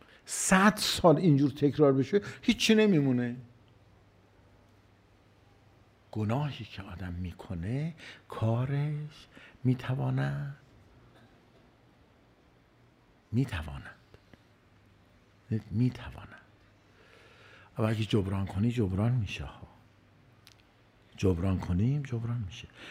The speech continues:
من پشت سر شما یه حرفی زدم. حالا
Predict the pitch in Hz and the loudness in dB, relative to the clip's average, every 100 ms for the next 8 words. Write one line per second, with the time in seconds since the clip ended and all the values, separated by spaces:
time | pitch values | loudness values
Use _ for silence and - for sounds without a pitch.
0 | - 208 185 175 170 156 165 156 147 160 | -2 2 4 4 4 4 6 6 6 4
1 | 139 135 139 123 117 110 113 117 - _ | 2 4 4 4 2 0 -6 -12 -18 _
2 | _ _ _ _ _ _ _ _ _ _ | _ _ _ _ _ _ _ _ _ _
3 | _ _ _ _ _ _ _ _ _ _ | _ _ _ _ _ _ _ _ _ _
4 | _ _ _ _ _ _ _ _ - - | _ _ _ _ _ _ _ _ -20 -20
5 | - - - - - 190 196 | -20 -20 -20 -20 -4 0 2